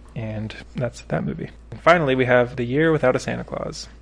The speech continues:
In this one, Santa Claus catches the cold and decides to sit Christmas out this year. Since kids don't really believe in Santa Claus anymore anyways, Missus Claus intervenes to try and prove him wrong,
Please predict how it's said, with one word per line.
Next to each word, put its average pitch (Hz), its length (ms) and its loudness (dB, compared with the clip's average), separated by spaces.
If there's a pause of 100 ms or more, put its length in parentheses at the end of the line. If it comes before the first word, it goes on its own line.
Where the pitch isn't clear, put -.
(240)
In 117 80 -8
this 123 180 -10
one, 131 260 -2
Santa 147 260 2
Claus 135 260 8
catches 139 360 2
the - 40 -16
cold 165 500 2
and 123 140 -6
decides 131 360 2
to 123 420 -4 (400)
sit - 260 -2
Christmas 151 360 -2
out 139 180 4
this 139 180 0
year. 147 300 2 (320)
Since - 200 -6
kids 139 240 2
don't 135 160 4
really 135 200 4
believe 131 280 2
in 127 60 -2
Santa 127 240 0
Claus 123 240 2
anymore 120 280 0
anyways, 143 540 0
Missus 139 240 -2
Claus 123 320 2
intervenes 135 480 0
to 131 140 -4
try 131 180 2
and 123 100 0
prove 127 200 -4
him 123 160 -4
wrong, 151 360 0